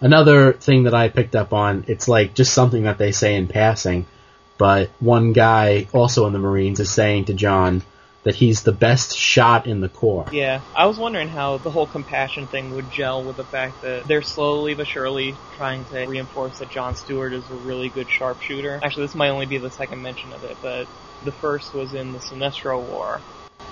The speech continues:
Speaker 2: He took out the opposing side sniper from, like, a sector away.
Speaker 1: Really?
Speaker 2: Yeah, remember the,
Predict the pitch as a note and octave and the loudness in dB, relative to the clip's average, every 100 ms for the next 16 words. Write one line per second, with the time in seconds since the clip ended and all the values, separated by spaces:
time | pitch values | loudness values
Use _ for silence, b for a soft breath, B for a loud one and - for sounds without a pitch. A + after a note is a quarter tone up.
0 | - C#3+ C#3 - C#3+ - C3 B2+ B2+ C#3+ | -12 0 0 2 -4 0 2 4 4 4
1 | C3+ C3 D#3 D3 C#3 C3 B2+ B2+ - - | 2 4 2 2 -2 -4 -4 -4 -6 -8
2 | C#3 C3 - B2+ B2 - - B2+ B2 A#2+ | -6 -6 -6 -10 -10 -12 -10 -10 -10 -14
3 | B2+ B2+ B2 - B2+ - B2+ B2 A2 B2+ | -14 -12 -12 -6 -6 -6 -8 -6 -6 -6
4 | - D3 - B2 D3+ A#2+ D#2 D#2 D#3 C#3+ | -6 -10 -8 2 6 6 2 0 2 2
5 | D#3+ E3+ E3+ E3 D#3 | 2 0 2 2 2